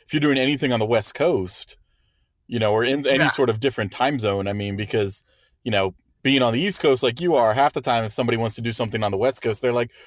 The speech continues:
Speaker 1: "All right, well, let's do it seven o'clock." And you're like, "Well, that's ten o'clock P M my time." Like,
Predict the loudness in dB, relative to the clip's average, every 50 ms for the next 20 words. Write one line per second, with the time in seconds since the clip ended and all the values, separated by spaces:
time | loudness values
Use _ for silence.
0 | -20 -12 _ 0 2 4 4 4 4 2 2 2 2 2 2 2 2 2 2 2
1 | 2 0 0 2 4 4 4 2 0 -2 -4 -4 -4 -2 -2 -2 -4 -4 -6 _
2 | _ _ _ _ _ -4 -4 -4 -4 -8 _ _ _ _ -10 -6 -2 0 0 0
3 | 0 -2 0 0 2 2 0 -2 -6 -6 -4 -2 0 0 0 0 0 0 0 -2
4 | -2 -4 -4 -4 -6 -8 -10 -6 -4 -2 -2 -2 -4 -8 -14 -18 -20